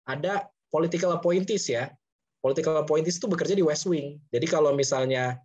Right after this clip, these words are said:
eh, isinya West Wing-nya Presiden Trump beda sama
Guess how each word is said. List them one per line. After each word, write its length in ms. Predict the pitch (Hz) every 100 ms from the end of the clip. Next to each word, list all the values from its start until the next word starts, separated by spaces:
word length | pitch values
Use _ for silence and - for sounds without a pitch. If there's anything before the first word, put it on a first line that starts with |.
| _ _ _ _ _ _ _ _ -
eh, 360 | 127 123 123 123 120
isinya 400 | 147 - 170 156
West 240 | 151 147 160
Wing-nya 400 | 151 151 147 143 139 139 135 135 135 - -
Presiden 400 | 147 160 147 147
Trump 240 | 220 254
beda 400 | 156 190 262 233
sama 240 | 208 170